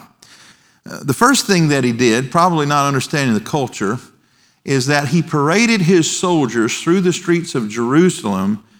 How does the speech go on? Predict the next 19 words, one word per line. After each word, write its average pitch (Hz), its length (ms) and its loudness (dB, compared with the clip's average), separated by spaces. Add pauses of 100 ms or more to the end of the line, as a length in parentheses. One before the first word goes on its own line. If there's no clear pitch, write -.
(360)
with 135 180 2
standards. 175 920 0 (200)
Standards, 147 520 -2
a 113 60 -2
long 143 340 0
wooden 135 260 2
pole. 113 380 0
On 113 100 -4
top 160 280 -2
of 147 60 -2
that 127 200 -2
standard, 127 460 -4
there 117 280 0 (300)
was 131 260 0
the 185 200 -4
image 180 420 4
of 123 180 -4
Tiberius 127 880 0
Caesar. 147 480 -2